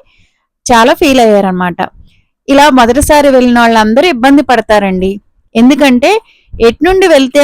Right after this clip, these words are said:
మనం దేవుడి ముందుకు వెళతామా అని ఫస్ట్ టైమ్ మనకు అర్థం అవదు. అందుకనే చూసుకుంటా ఏ వైపు నుండి వెళితే మనం దేవునికి ముందుకు వెళతామా అని మనం దేవుడి ముందుకు వెళ్ళేటప్పుడే చూసుకుంటా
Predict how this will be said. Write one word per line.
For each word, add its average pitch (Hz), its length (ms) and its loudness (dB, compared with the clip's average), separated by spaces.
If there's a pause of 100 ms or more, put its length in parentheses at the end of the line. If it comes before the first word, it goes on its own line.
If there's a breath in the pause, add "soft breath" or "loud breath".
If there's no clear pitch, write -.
మనం 254 160 2 (140)
దేవుడి 262 320 2
ముందుకు 262 300 0
వెళతామా 220 500 0
అని 254 200 -2
ఫస్ట్ 269 280 0
టైమ్ 330 180 0
మనకు 254 260 -2
అర్థం 202 280 0
అవదు. 185 240 -2 (540)
అందుకనే 220 460 0 (580 soft breath)
చూసుకుంటా 254 600 0 (600)
ఏ - 20 4 (140)
వైపు 285 320 2
నుండి 269 320 4
వెళితే 214 360 0 (340)
మనం 220 160 0 (100)
దేవునికి 233 460 0
ముందుకు 233 360 0
వెళతామా 208 540 0
అని 254 160 0 (680 soft breath)
మనం 254 180 2 (140)
దేవుడి 269 320 2
ముందుకు 285 340 2
వెళ్ళేటప్పుడే 233 580 0 (100)
చూసుకుంటా 285 500 0